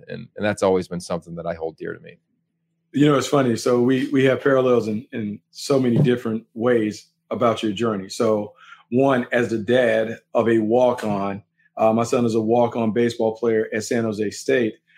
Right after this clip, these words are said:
Speaker 2: Uh, it's really inspiring to me to hear your story because it is from afar watching it, because his journey is so much different than my journey, and the communication and the connectivity. And when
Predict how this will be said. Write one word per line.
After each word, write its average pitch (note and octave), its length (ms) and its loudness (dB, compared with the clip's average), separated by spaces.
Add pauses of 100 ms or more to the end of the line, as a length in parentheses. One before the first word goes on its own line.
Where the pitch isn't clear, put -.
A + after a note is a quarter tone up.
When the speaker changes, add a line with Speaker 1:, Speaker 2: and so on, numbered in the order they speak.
(140)
Speaker 2:
Uh, A2+ 240 4 (240)
it's B2+ 180 2
really C3+ 500 4
inspiring B2+ 480 2
to G#2+ 140 -4
me A#2 460 2
to A2+ 160 -4
hear C3 160 2
your A2+ 200 0
story A#2 520 2
because A#2 560 -2 (340)
it C#3 140 2
is D3+ 340 6
from C3 220 -2
afar A#2+ 440 2
watching B2 480 2
it, G#2+ 80 -6
because A#2 300 -2
his D3+ 160 2
journey B2 280 0
is - 100 -10
so C3+ 100 0
much B2+ 220 -2
different B2+ 320 0
than A2 100 -2
my A#2+ 240 2
journey, G#2 380 -6 (320)
and C3+ 240 0
the B2 100 2
communication C3 800 0
and A#2 80 2
the A2+ 60 -2
connectivity. B2 720 0
And B2+ 120 -2
when C#3 300 0